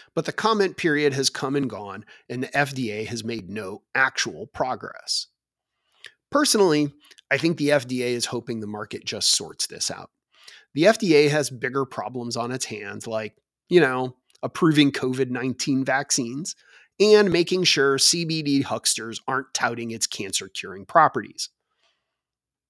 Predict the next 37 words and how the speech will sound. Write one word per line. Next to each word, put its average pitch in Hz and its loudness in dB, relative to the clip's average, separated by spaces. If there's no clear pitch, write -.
Editor's 104 -8
note, 95 -14
C - 4
B 151 0
D 113 -4
does 98 -6
not - -12
cure - -10
cancer. - -14
Moreover, 165 6
I 175 0
think 370 4
they 262 8
are 160 10
waiting 139 2
for 131 -2
the 127 -4
technology 123 -2
to 107 -10
settle 113 -2
down 156 4
a 131 4
little 104 -8
so - 0
they 156 4
can 208 -2
get 254 0
a 349 0
better 214 4
handle 131 -4
on 113 -12
what 113 -14
the 113 -6
range 110 -10
of 101 -12
options - -8
are. 80 -12